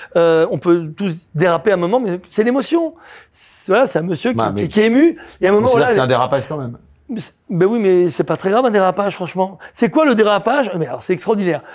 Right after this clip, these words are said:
Speaker 1: Le, le bonsaï qui va cacher la forêt. On va prendre le dérapage d'Enrico qui a dit dégommer la France insoumise, alors que la France insoumise soutient le terrorisme. Non mais attendez, mais, mais là aussi, mais on, on, on se marche sur la tête, c'est une blague.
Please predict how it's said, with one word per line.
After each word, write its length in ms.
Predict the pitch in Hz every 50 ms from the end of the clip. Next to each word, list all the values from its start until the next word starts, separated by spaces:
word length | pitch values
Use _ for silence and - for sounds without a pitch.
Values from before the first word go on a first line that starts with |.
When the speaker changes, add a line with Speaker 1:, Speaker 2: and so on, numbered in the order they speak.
| - - -
Speaker 1:
Le, 180 | 196 214 254 269
le 100 | 277 277
bonsaï 580 | 277 330 349 330 302 277 349 359 392 403 392
qui 100 | 320 330
va 120 | 277 262 240
cacher 240 | - 240 - -
la 120 | 320 269 214
forêt. 360 | - 233 220 214 208 180 - - - - - -
On 80 | 220
va 80 | 277 294
prendre 160 | 311 339 339
le 80 | 294 254
dérapage 540 | 262 320 339 320 311 302 311 370 349 320 254
d'Enrico 400 | 311 294 294 285 277 233 349 320
qui 80 | - 277
a 40 |
dit 140 | 240 262 254
dégommer 380 | 262 262 302 294 311 - 302 285
la 80 | 277
France 180 | 196 226 254 202
insoumise, 460 | 240 190 - 262 285 330 381 330 220 - - - - - -
alors 120 | - 185
que 80 | - 214
la 60 | 196
France 220 | - 254 294 214
insoumise 440 | 247 220 180 247 254 294 311 254 - - - _ _ _ _ _
soutient 400 | - - 285 233 - 320 311 320
le 60 | 247
terrorisme. 640 | - 254 226 226 233 339 466 427 370 196 139 113 - _ _ _ _ _
Non 60 | 202
mais 60 | 214 208
attendez, 300 | 180 - 233 247 262 226
mais, 280 | 180 147 - - _ _ _ _ _ _ _ _ -
mais 80 | 208
là 100 | 208 214
aussi, 240 | 269 302 - 349 311
mais 200 | 233 190 170 - _ _ _ _ -
on, 100 | 208 247 - -
on, 80 | 285 - _
on 100 | - 190
se 120 | - -
marche 240 | 175 156 170 147 -
sur 80 | 208 214
la 100 | 247 254
tête, 160 | 330 302 -
c'est 160 | - 151 -
une 140 | 220 240 302
blague. 400 | 349 349 330 285 196 165 135